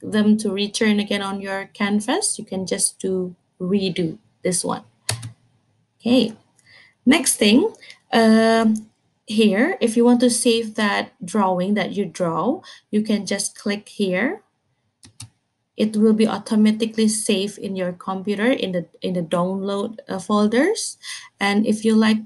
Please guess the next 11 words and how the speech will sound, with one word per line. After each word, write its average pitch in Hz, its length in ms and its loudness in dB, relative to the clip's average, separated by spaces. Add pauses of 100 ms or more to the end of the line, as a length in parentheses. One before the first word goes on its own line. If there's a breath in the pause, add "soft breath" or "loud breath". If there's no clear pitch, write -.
to 220 60 2
do, 214 420 2 (220)
click 240 320 0
this 226 240 0
one 262 260 2
too, 175 340 -2
it's - 200 -4
the 185 100 -4
same 208 340 2
thing. 160 320 -4 (460 loud breath)
File, 180 680 -4